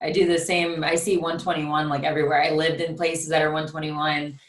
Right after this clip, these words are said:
one twenty-one every single day on the, on, like, my, uh,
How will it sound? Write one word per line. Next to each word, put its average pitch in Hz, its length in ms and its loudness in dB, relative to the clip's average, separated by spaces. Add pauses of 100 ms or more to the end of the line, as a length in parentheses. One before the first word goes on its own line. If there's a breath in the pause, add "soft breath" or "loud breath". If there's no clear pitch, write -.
(140 soft breath)
one 165 140 -4
twenty-one 160 380 -4
every 160 220 -4
single 165 260 -6
day 156 220 2
on 151 160 -2
the, 147 580 2
on, 151 140 -4
like, 147 160 -2
my, 143 320 0
uh, 151 340 -2